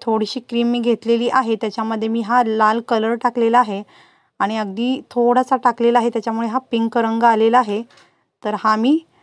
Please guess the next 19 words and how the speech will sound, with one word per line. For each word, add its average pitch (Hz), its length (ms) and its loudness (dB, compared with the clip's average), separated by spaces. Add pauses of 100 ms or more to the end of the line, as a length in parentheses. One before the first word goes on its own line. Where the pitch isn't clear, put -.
(240)
पायपिंग 220 400 0
बॅगमध्ये 226 500 0
भरून 214 380 -2
घेतलेला 226 480 2
आहे 240 300 0 (520)
आणि 226 140 -2
बारीक 214 440 2
जे 269 120 2
स्टार 226 280 2
नोझल 233 320 0
असतं 247 200 0 (100)
ते 220 100 2
मी 233 140 0
इथे 240 160 0
वापरलेलं 220 540 2
आहे. 226 220 0 (1600)
अशा 226 220 0
पद्धतीच्या 220 580 0 (680)
छान 233 300 2